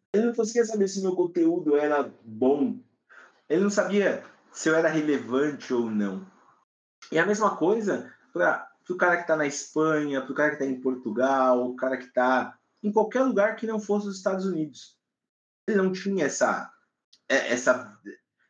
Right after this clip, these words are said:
essa vivência de tá no, no local, de saber quem são as pessoas. Eu vivia entendendo, vocês têm que ter, tem que abrir o programa, o programa tem que crescer,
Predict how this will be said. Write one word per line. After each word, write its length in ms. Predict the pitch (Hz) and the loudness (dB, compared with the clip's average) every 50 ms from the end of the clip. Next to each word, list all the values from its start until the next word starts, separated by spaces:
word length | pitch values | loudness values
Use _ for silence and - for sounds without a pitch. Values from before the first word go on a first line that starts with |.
| _ _ - | _ _ -8
essa 180 | - - 147 139 | -2 0 2 2
vivência 580 | 143 143 135 117 123 135 143 135 127 - 165 | 2 0 -4 0 0 0 0 0 -2 -4 -4
de 160 | - 120 - | -6 -4 -2
tá 160 | - 123 123 127 | 0 2 2 2
no, 200 | 127 120 110 98 90 92 | 2 0 -2 -2 -4 -6
no 440 | 104 110 113 113 110 110 110 123 127 | -6 -6 -6 -6 -6 -4 0 2 4
local, 680 | 127 123 117 117 - - 120 117 120 120 113 110 107 | 4 4 2 0 -2 -2 0 2 2 2 2 0 -2
de 100 | 107 107 | -4 -6
saber 360 | - - 110 107 110 120 120 | -8 -4 -4 -2 0 0 -2
quem 180 | 120 - 110 104 | -2 -4 -10 -10
são 160 | 104 - 107 | -8 -8 -10
as 80 | 104 - | -10 -8
pessoas. 560 | - 107 104 - - 95 90 85 85 - - _ _ _ _ _ _ _ _ - | -8 -8 -8 -8 -8 -10 -10 -10 -12 -14 -20 _ _ _ _ _ _ _ _ -2
Eu 80 | 254 254 | -2 0
vivia 460 | 233 214 170 190 226 208 - - - - _ _ _ _ _ _ _ _ _ _ - 170 | 0 0 0 0 0 0 -2 -4 -10 -18 _ _ _ _ _ _ _ _ _ _ -4 -4
entendendo, 640 | 160 156 - 143 131 127 123 123 - 190 190 185 - | -2 0 0 2 2 2 2 0 -2 -4 -6 -6 -8
vocês 220 | - 214 208 202 | -6 -4 -4 -4
têm 120 | - 208 208 | -4 -6 -8
que 100 | - _ | -8 _
ter, 500 | - 175 180 185 190 202 196 - - - _ _ _ - | 0 2 4 4 4 2 -2 -6 -14 -20 _ _ _ -12
tem 120 | 170 180 | -12 -8
que 100 | 180 - | -4 -2
abrir 300 | 185 165 - 147 165 190 | -2 -2 -2 -2 -2 -2
o 80 | 185 190 | -2 -2
programa, 720 | - 160 151 131 123 120 123 127 147 147 147 143 139 - - - _ _ _ _ | -2 -2 -2 0 2 2 2 2 2 0 -2 -6 -8 -10 -14 -20 _ _ _ _
o 40 | - | -2
programa 340 | 151 170 185 190 185 175 175 | 0 2 2 2 2 2 0
tem 120 | - - | -4 -6
que 140 | - 170 160 | -4 -4 -4
crescer, 720 | 160 - 127 120 123 - - - 165 175 175 147 - - | -2 0 0 0 0 -2 -4 -2 0 2 2 2 0 -6